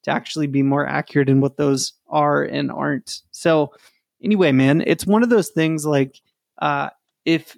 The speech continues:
if you're listening to this and you're like, "I've never even heard of the gifts of the Holy Spirit,"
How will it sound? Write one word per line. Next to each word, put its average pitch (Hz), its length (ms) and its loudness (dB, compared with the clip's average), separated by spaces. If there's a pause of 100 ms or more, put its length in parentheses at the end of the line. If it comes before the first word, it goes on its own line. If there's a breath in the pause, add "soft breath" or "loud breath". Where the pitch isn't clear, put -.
if 147 280 -10
you're 151 180 0
listening 180 540 0
to 160 60 0
this 151 280 0
and 156 80 -4
you're 151 80 0
like, 151 260 -4
"I've 151 120 -4
never 151 240 0
even 143 180 0
heard 151 220 0
of 151 60 -2
the 160 60 -8
gifts 160 280 -2
of - 60 -16
the 165 100 0
Holy 160 260 0
Spirit," 160 460 -2